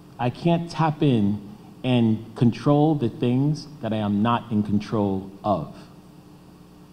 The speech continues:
But I will control the things that I am in control of.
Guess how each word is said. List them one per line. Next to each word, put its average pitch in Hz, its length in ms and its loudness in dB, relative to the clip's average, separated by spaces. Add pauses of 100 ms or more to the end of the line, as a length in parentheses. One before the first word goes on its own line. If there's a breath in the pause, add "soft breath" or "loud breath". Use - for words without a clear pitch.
But 110 100 -2
I 110 120 0
will 127 260 2
control 117 400 -4
the 101 100 -2
things 98 640 -6 (420)
that 107 100 -6
I 101 120 -4
am 98 180 -4
in 92 140 -8
control 92 420 -10
of. - 120 -18